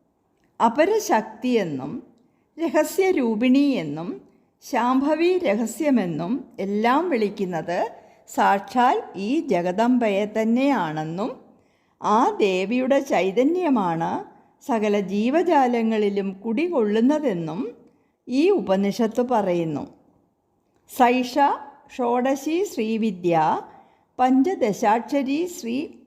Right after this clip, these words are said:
മഹാത്രിപുരസുന്ദരി ബാലാംബികേതി ബഗളേതി വാമാത-, വാമാതംഗീ, മാതംഗീതി സ്വയംവര കല്യാണീതി ഭുവനേശ്വരീതി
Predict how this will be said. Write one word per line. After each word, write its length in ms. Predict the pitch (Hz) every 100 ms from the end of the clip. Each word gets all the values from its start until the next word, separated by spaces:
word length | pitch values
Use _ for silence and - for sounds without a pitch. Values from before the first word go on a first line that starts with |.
| -
മഹാത്രിപുരസുന്ദരി 1800 | 202 247 269 403 339 233 233 220 220 202 190 175 165 151 135 208 403 - - _ _ _ _ -
ബാലാംബികേതി 1400 | 226 220 240 269 349 359 320 302 277 269 262 294 415 - - -
ബഗളേതി 1000 | 185 226 226 277 277 277 269 320 440 - - -
വാമാത-, 1080 | 185 208 220 240 262 269 403 - - 277 - -
വാമാതംഗീ, 1200 | 208 269 302 254 226 220 240 247 233 190 175 381 - - _ _ _ _ _ _ _ _ _ _ _
മാതംഗീതി 1080 | 226 233 254 247 269 254 240 214 202 240 - - - _ _
സ്വയംവര 720 | - 226 226 247 254 247 240
കല്യാണീതി 1160 | 240 202 185 202 220 220 220 226 233 294 - - - _ -
ഭുവനേശ്വരീതി 1300 | 208 233 233 233 240 247 240 240 247 247 381 -